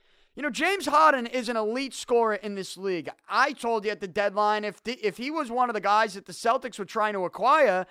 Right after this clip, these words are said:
maybe saying to Houston, "Look, if you guys are gonna rebuild, you think you need to blow that thing up, we'll, we'll do whatever it takes to get James Harden." I mean, I'm all in on that. James Harden is, he's one of the, uh, elite scorers in this league. I'll take him any day of the week,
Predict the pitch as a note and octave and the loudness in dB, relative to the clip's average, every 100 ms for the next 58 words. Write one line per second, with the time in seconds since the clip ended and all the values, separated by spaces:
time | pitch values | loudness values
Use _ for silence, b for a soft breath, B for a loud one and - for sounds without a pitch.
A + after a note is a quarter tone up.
0 | b b b A3 A#3+ A#3 B3+ B3 G#3+ F3 | b b b -6 -4 -4 -2 -2 -4 -4
1 | B3+ - A3+ A3 D4 - E3 A#3 C#4+ D#4+ | -6 -4 -6 2 2 2 -6 -4 2 4
2 | A#3 A3+ G#3+ G#3 A3 D#3 G#3+ A3+ F#3+ D#3+ | 2 -2 -2 -2 -6 0 4 4 2 -4
3 | A#3+ D#4 B3 A3 F3+ E3+ A3+ G#3+ F#3+ G3 | -8 -8 -8 -6 -6 -2 0 2 0 -4
4 | E3+ B3 D4+ F3+ - _ b b b D3 | 0 4 4 4 0 _ b b b -12
5 | F#3 C#4 E4 D#4 G3 E3 E3 D#3+ D#4+ F#4+ | 2 4 4 2 -4 -16 -10 0 2 2
6 | D#4+ C#4 B3+ A3+ G3 B3+ C4 - G3+ D#3+ | 4 6 6 2 2 2 0 -2 -6 -4
7 | F#3+ F3+ D#3+ C4+ D#4+ A#2 - G3+ G#3+ F#4 | -4 -4 2 4 4 -2 -4 0 6 8
8 | G#4 B3 B3 E4 F3 C#3 G#2 - A3 E4 | 10 8 8 4 2 -2 -10 -6 -2 0
9 | - A3 D4 C4 F#3 F#3 G#3 G3 E3+ D3+ | 0 4 4 4 -2 -2 0 0 -2 -6
10 | - - _ _ _ _ _ _ - G#3 | -14 -18 _ _ _ _ _ _ -8 -8
11 | D3 E3 D#3 C4 F4 A#3+ B3 A3 F#3+ F#3+ | -8 -14 0 4 4 2 -2 -2 -2 -12
12 | - - A3 G#3 C#4+ F4 - C#4 D#4 D4 | -18 -6 -4 -2 -2 -4 -6 0 4 4
13 | G#3 A#3 A3+ G3+ - A3 D#4 A3+ E3 G#3+ | 2 0 -2 -4 -4 -4 -2 -4 -2 0
14 | D#4 B3 B3 A3+ G#3+ F3 F3 C#3+ C4 E4+ | 0 -2 -4 -2 -4 -2 -2 -2 -2 -2